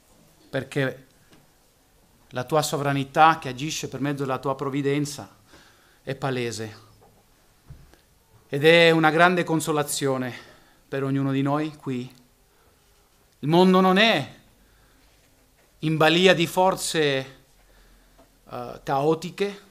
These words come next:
non ti è sfuggito dalle mani niente. Nello stesso modo in cui stavi dipingendo un inquadro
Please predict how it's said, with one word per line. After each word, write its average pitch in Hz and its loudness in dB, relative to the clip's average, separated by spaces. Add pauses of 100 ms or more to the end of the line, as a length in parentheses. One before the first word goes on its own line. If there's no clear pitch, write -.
(1200)
non 170 -2
ti 196 2
è 180 4
sfuggito 180 0
dalle 165 4
mani 160 4
niente. 156 -2 (1400)
Nello 143 -4
stesso 160 -6
modo 175 0
in 143 -2
cui 160 -4 (840)
stavi 151 -4
dipingendo 156 -4
un 160 0
inquadro 151 -2